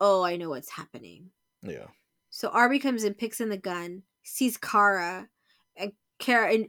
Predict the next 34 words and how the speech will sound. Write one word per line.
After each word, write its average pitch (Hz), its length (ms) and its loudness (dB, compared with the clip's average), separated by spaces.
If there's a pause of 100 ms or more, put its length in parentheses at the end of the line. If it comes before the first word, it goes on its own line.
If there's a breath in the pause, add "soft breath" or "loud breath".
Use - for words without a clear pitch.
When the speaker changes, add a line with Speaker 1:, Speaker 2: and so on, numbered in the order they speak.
(120)
Speaker 1:
imme-, 240 480 2
Kara 220 300 2
immediately 220 520 0
knows 185 420 0
what's 170 140 -6
happening, 170 600 -10 (1800)
and 190 140 -6
is 180 180 -6
just - 260 -6
like, 165 220 -8 (460)
"Well, 180 100 -8
fuck - 260 -10
me." - 260 -18 (460)
Speaker 2:
Yeah. 80 280 -16 (760)
Speaker 1:
Right? 185 360 -14 (460)
He 240 160 -4
goes 269 220 2
on 247 140 0
to 214 120 -8
shoot 240 320 -4
all 190 180 -2
of 202 60 -6
them. 202 180 -8
And 247 160 -6
re-, 294 80 -2 (140)
remember, 330 640 0
this 254 220 -6
is, 311 100 -4
like, 311 160 -2
Sunday 294 680 -2
family 254 360 0
night 208 200 -6
dinner. 185 360 -6 (460)
Speaker 2:
Mm-hmm. 95 200 -10